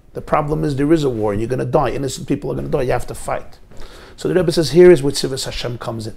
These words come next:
There is a war going on. You know what the biggest war is happening? The biggest war that is going on, where it is, it's in my heart, it's in your heart. We have traumas,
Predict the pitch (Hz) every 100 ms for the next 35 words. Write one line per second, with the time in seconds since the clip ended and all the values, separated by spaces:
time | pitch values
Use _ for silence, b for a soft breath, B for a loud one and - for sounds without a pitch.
0 | - 185 190 254 202 170 113 101 85 101
1 | 82 80 73 69 - - 170 196 208 190
2 | 196 202 185 170 180 180 185 190 190 185
3 | 180 185 185 170 - 175 180 208 185 202
4 | 196 185 208 - 190 170 B - 175 175
5 | 185 170 180 - 180 190 190 190 185 170
6 | - 165 175 175 160 - - - - b
7 | b b b b b - b b - 160
8 | 160 - 165 165 165 165 - -